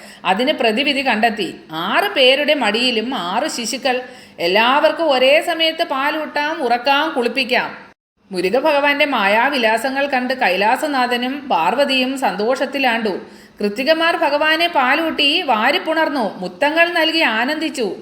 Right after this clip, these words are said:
കൃത്തികമാരുടെ താരാട്ടുപാട്ട് കേട്ട് മുരുകദേവൻ ഉറങ്ങി. അങ്ങനെ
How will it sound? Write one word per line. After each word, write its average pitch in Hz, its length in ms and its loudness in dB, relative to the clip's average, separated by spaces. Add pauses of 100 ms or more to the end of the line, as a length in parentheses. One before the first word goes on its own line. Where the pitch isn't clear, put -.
കൃത്തികമാരുടെ 294 760 0
താരാട്ടുപാട്ട് 285 840 2
കേട്ട് 269 540 2
മുരുകദേവൻ 262 720 0
ഉറങ്ങി. 226 480 0 (420)
അങ്ങനെ 269 380 -4